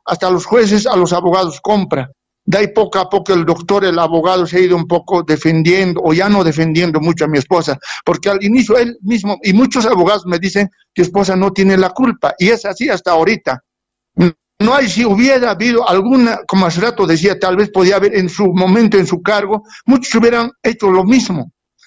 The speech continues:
hubieran robado, pero sin embargo mi esposa, con identificando el proceso de cambio, ha siempre trabajado por el bien del pueblo boliviano.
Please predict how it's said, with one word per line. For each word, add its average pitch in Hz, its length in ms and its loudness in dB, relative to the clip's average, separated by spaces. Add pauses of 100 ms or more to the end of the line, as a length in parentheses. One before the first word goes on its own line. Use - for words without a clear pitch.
hubieran 202 440 0
robado, 196 500 0
pero 196 280 0
sin 196 220 0
embargo 202 380 0
mi 190 140 -2
esposa, 214 440 -2 (320)
con 190 160 0
identificando 202 540 0
el 202 80 -2
proceso 190 400 -2
de 190 160 0
cambio, 196 400 0
ha 226 140 0
siempre 214 400 -2
trabajado 180 600 -2
por 180 160 0
el 175 140 0
bien 220 260 0
del 190 200 -2
pueblo 196 260 0
boliviano. 175 540 0